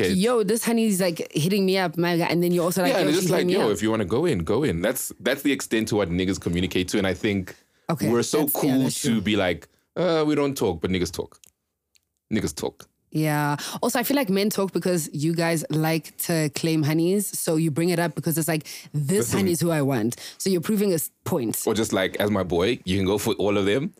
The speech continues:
Speaker 1: But
Speaker 2: But,
Speaker 1: not
Speaker 2: like,
Speaker 1: this
Speaker 2: not
Speaker 1: one.
Speaker 2: this one. Okay.
Speaker 1: Yeah.
Speaker 2: Okay.
Speaker 1: But niggas talk. That's all I'm gonna say. Niggas talk.
Speaker 2: Okay, so it's you assuming that as honeys don't
Speaker 1: Don't
Speaker 2: speak.
Speaker 1: talk, yeah.
Speaker 2: Okay.
Speaker 1: But I know even I had a situation where I followed this girl that I met at Groove.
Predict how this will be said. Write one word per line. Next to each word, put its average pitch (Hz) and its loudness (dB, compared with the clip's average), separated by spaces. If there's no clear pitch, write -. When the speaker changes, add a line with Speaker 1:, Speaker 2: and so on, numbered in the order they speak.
Speaker 1:
But - -2
Speaker 2:
But, - -
Speaker 1:
not 175 2
Speaker 2:
like, 160 0
Speaker 1:
this 160 -2
Speaker 2:
not 180 0
Speaker 1:
one. 160 2
Speaker 2:
this 151 -2
one. 127 -2
Okay. 165 0
Speaker 1:
Yeah. 82 0
Speaker 2:
Okay. 156 -2
Speaker 1:
But 113 -2
niggas 120 0
talk. - -4
That's - -2
all 92 2
I'm 87 0
gonna - -4
say. - -4
Niggas 92 -2
talk. - -6
Speaker 2:
Okay, 180 0
so 190 0
it's 180 -2
you 190 2
assuming 185 0
that 160 -2
as 156 -2
honeys 160 0
don't 123 0
Speaker 1:
Don't 104 2
Speaker 2:
speak. 127 2
Speaker 1:
talk, 90 0
yeah. 92 2
Speaker 2:
Okay. 131 0
Speaker 1:
But 113 2
I 110 2
know 113 2
even 113 0
I 98 0
had 110 0
a 110 0
situation 92 0
where 85 0
I 90 -4
followed 92 0
this 87 -2
girl 90 0
that 90 2
I 87 0
met 85 0
at 80 -2
Groove. 92 -4